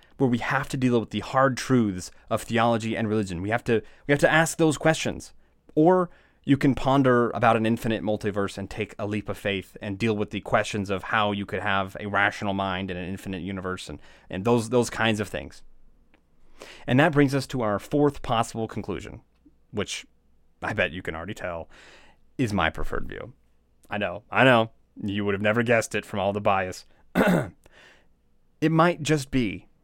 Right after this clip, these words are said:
that the most reasonable, simple, and plausible explanation for the existence of the incredible feat of engineering that is our universe is a divine engineer. And it's a pretty good scientific theory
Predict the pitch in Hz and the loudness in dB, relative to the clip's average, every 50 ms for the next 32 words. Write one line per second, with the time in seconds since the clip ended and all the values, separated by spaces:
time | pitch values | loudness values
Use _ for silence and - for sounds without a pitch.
0 | _ _ _ _ _ _ _ - 110 - - 113 104 104 113 131 151 147 - - | _ _ _ _ _ _ _ -2 -2 0 0 0 2 4 4 4 4 2 -2 -4
1 | 123 120 131 143 139 151 156 156 151 156 160 151 - _ _ _ _ - - - | 2 4 4 6 6 4 2 2 0 -2 -4 -8 -12 _ _ _ _ -14 -6 0
2 | - 147 139 135 151 147 139 - - - _ _ - 110 101 - - - 131 127 | 2 2 2 2 0 -2 -2 -4 -10 -16 _ _ -6 -4 -4 -4 -4 -2 0 0
3 | 135 135 - - 131 131 - 120 120 - - - 117 110 107 107 - - 104 90 | 0 0 0 0 -2 0 0 -2 -2 -4 -4 -4 -2 0 0 0 -2 -4 -6 -8
4 | - 107 95 90 90 92 101 107 110 123 123 113 - - - - - _ _ _ | -6 -6 -6 -6 -6 -6 -6 -6 -4 -4 -4 -6 -6 -10 -18 -20 -20 _ _ _
5 | _ _ - - 107 107 101 92 98 98 - - 139 147 156 165 170 170 - - | _ _ -6 -6 -6 -4 -4 -4 -4 -4 -4 0 4 4 4 4 4 0 0 0
6 | 147 127 - - - - - - - 117 110 123 127 117 123 123 123 120 104 92 | -2 -2 -2 -4 -10 -16 -10 -6 -4 -2 2 2 2 2 4 4 4 4 2 2
7 | 87 87 107 104 104 - 127 135 127 131 127 131 135 127 123 127 120 98 90 85 | 0 -2 -2 -4 -2 0 0 0 2 2 4 4 6 6 6 6 6 4 2 -2
8 | 78 - - - - - - - _ _ _ _ _ _ _ _ _ _ - 127 | -6 -8 -10 -14 -14 -16 -18 -20 _ _ _ _ _ _ _ _ _ _ -6 -4
9 | 120 110 120 120 120 117 110 107 110 101 98 95 95 98 92 101 95 90 95 90 | -2 0 0 2 2 2 2 2 2 2 2 2 0 -2 -2 -4 -6 -4 -6 -8
10 | 82 78 73 71 - _ _ _ _ _ _ _ _ _ _ _ _ _ - - | -8 -8 -8 -10 -12 _ _ _ _ _ _ _ _ _ _ _ _ _ -20 -20
11 | - - - - - - 196 165 165 - 143 - - - 285 285 294 247 269 226 | -20 -20 -20 -20 -6 0 2 2 2 2 0 -2 2 4 4 4 4 4 2 0
12 | - - 180 202 208 202 208 196 196 - - - 226 - - - 131 | 0 0 -2 0 0 0 -2 -2 -4 -4 -2 -2 -2 -2 -4 -8 -12